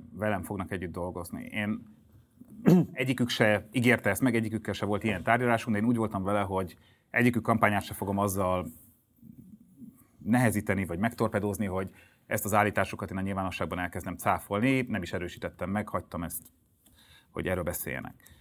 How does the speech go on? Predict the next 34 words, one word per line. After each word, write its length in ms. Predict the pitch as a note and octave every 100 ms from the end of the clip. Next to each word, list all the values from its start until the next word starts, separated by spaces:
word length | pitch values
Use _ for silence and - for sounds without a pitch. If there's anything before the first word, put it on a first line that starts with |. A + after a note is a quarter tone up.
| _ _
Ö, 320 | F#2 F#2 F#2+ F#2 - - _ - - - - - -
Karácsony 340 | - B2 A#2 G#2+
Gergely 380 | B2 A#2+ A2+ G#2+ - - -
az 160 | G#2+
egész 240 | C#3 A#2 G#2
kampányát 400 | A2+ A2+ G2 G2+
azzal 180 | G2 F2+
csinálta 340 | - E2+ E2+
végig, 260 | A2 A2 -
hogy 120 | F#2+
azt 180 | F#2 G2+
ígérte, 320 | F#2 F2+ F2+
hogy 80 | F2+
én 280 | F2+ - -
leszek 260 | F2+ G#2
a 40 | F#2
B 100 | F#2+
K 120 | F2+
K 100 | F2
vezérigazgatója. 840 | A2 B2 A#2+ A#2 A#2+ A#2+ A#2 A#2+ A#2
Ez 140 | A#2
ettől 240 | A#2+ -
még, 280 | A#2+ A#2 - - -
hogy 100 | A2+
mondjam, 220 | G#2 G2+
nem 120 | A#2+
egy, 260 | G#2+ F#2 F#2
ö, 280 | F#2+ F#2 F#2 E2+ _ - _ _ _ - - - - B1+
szerzett 380 | - A2+ A2+ G#2+
lehetőség, 420 | G#2+ G#2 A2 B2
tehát 160 | G2 B2
nem 80 |
tekintettem 460 | B2 B2 G#2 G#2 G#2
arra 360 | G2+ G2+ F#2+